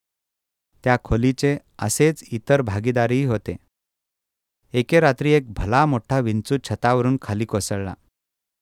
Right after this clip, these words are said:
काही इंचांच्या अंतरावर त्याने त्याची विषारी नांगी हलवली. त्याच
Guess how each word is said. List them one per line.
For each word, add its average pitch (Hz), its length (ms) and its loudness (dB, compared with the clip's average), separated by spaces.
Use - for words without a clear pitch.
काही 117 260 2
इंचांच्या 120 540 0
अंतरावर 117 580 0
त्याने 113 220 0
त्याची 123 340 -2
विषारी 117 460 0
नांगी 117 340 0
हलवली. 117 520 0
त्याच 120 340 2